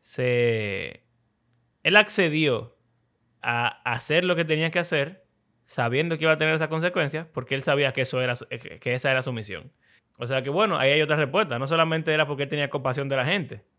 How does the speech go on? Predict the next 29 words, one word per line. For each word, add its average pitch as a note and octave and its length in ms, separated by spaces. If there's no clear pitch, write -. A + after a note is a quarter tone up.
sino B2+ 280
porque C#3 220
también C3 280
esa C3+ 160
era C3 120
su C#3 80
misión. E3+ 340
Y E3+ 60
eso G#3 120
me, G3+ 220
me E3+ 120
hace F3+ 140
pensar E3+ 340
en C#3+ 440
este C#3+ 280
pasaje C#3+ 760
en C#3 80
el C3+ 180
cual D3 500
la C#3 100
mujer D3 400
sirofenicia D#3+ 960
le C#3 220
dice F3+ 220
a F#3+ 40
Jesús D#3 440
que C3 120
por C3+ 180
favor C#3 640